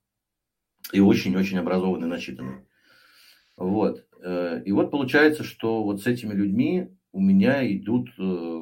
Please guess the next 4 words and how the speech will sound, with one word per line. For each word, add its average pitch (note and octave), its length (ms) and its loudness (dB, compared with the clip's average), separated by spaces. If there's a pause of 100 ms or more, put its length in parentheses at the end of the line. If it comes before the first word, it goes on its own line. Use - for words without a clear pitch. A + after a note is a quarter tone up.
(120)
коммуникации, F#2 1000 -6
э, C#2+ 560 -12
такие D#2 320 -14
менторские. - 760 -14